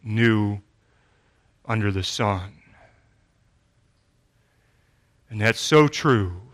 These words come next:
for this temptation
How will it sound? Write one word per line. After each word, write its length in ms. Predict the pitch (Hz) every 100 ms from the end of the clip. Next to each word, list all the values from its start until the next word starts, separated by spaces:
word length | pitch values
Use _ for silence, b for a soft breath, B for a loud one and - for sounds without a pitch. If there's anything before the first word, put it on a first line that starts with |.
| _
for 160 | 117 104
this 720 | 123 135 - - - - - _ _ _ _ _ _ _ _ _ _ -
temptation 1120 | 127 123 113 - 135 120 - 110 110 107